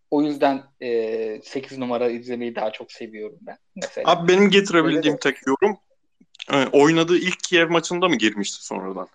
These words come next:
Speaker 2: Sonrakinde oynatmadı zaten. Oyuna girdi Arda.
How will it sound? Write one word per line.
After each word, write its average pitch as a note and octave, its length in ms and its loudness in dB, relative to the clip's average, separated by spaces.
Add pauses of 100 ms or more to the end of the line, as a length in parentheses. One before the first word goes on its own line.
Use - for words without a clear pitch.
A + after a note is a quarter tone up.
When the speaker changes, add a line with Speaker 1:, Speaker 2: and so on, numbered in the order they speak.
(260)
Speaker 2:
Sonrakinde A#2 540 0
oynatmadı A#2 520 2
zaten. F#2 320 -4 (840)
Oyuna E3+ 320 6
girdi F#3 380 4
Arda. B2+ 500 2